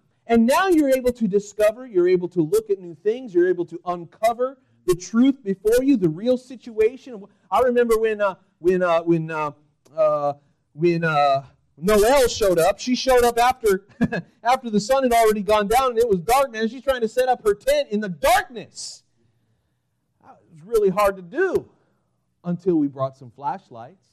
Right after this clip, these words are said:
and all of a sudden we can be productive again. I want to tell you, we live in a culture of great darkness. We,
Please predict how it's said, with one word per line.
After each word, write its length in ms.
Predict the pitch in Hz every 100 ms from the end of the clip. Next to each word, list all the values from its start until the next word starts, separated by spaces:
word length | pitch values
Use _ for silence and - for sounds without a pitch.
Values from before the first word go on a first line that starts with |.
| _ _ _ _ _ _ _
and 80 |
all 120 | 139 180
of 80 |
a 40 | 165
sudden 320 | - 240 226
we 80 | 156
can 160 | 156
be 120 | 147 156
productive 640 | 156 185 247 285 147 120
again. 280 | 104 107 104 _ _ 123 127 127 _ _ _ _ _ _ _ _ _ _ _ _ _
I 20 | 175
want 140 | 190
to 80 | 208
tell 80 | 196
you, 140 | 151
we 100 | 147
live 220 | 165 190
in 80 | 165
a 60 | 131 _ -
culture 340 | 196 190 135
of 140 | 113
great 240 | 117 143 120
darkness. 540 | 117 117 104 92 _ _ _ _ _ _ _ _ _ _
We, 160 | 147